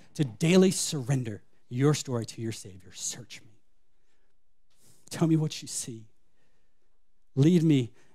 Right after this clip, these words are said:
in the way everlasting." Let's pray now together.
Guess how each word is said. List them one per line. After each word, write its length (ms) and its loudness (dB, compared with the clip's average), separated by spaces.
in 300 -4
the 100 -10
way 300 -4
everlasting." 680 -16
Let's 160 -6
pray 300 -8
now 300 -12
together. 340 -20